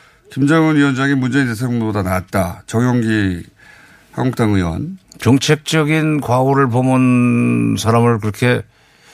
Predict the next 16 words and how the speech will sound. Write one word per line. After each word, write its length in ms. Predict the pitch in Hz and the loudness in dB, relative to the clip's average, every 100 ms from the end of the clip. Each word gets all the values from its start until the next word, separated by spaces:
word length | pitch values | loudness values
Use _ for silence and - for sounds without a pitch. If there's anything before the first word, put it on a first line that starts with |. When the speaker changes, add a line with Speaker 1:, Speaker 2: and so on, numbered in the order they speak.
| _ 107 | _ -4
Speaker 2:
처형하는 1400 | - 117 117 107 110 113 110 107 101 101 92 87 110 113 - _ _ - 90 _ _ | -2 0 2 2 2 2 2 2 0 -2 -4 -8 -10 -12 -14 _ _ -12 -12 _ _
걸 220 | 107 120 123 | -2 -2 -2
배우라는 540 | - 104 113 110 120 95 | 0 2 4 4 2 0
뜻인데 680 | 113 90 90 110 151 87 80 _ _ _ 101 | -2 0 2 4 4 2 -4 _ _ _ -12
Speaker 1:
예. 200 | 85 78 - _ - - - | -12 -14 -20 _ -20 -20 -10
Speaker 2:
우리 200 | 117 123 | -2 2
외교안보팀을 720 | 117 117 120 113 113 - 117 113 | 2 2 2 0 -2 -2 -2 -2
그렇게 600 | 104 - 117 113 98 90 | -4 0 2 2 -2 -2
Speaker 1:
조국 220 | 139 156 | -2 0
수석 240 | - 180 - | -2 -4 -4
같은 240 | 143 156 | -4 -2
사람들 380 | 139 135 127 120 | 0 0 -2 -4
처형하라는 520 | 175 185 170 156 135 | -2 0 2 0 -2
거죠. 160 | - 110 | -2 -2
Speaker 2:
뭐 120 | 107 | 0
그런, 240 | 139 160 | 0 0